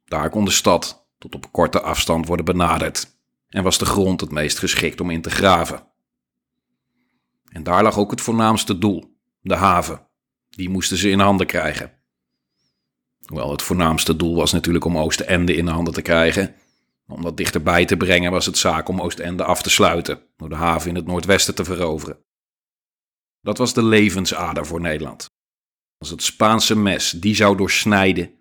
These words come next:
zou het garnizoen doodbloeden. Dan werd het een kwestie van tijd. Dus daar ging Albrecht zich eerst op focussen, op die haven.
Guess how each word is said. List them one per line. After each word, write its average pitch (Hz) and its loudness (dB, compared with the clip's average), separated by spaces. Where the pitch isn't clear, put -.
zou - -8
het 82 -6
garnizoen 87 -2
doodbloeden. 85 0
Dan 85 -12
werd 82 -4
het 80 -6
een 90 -4
kwestie 87 0
van 87 -2
tijd. - 0
Dus 76 -16
daar 76 2
ging 85 0
Albrecht 82 -2
zich - 0
eerst 113 4
op - -6
focussen, 76 -6
op - -16
die 92 0
haven. 95 4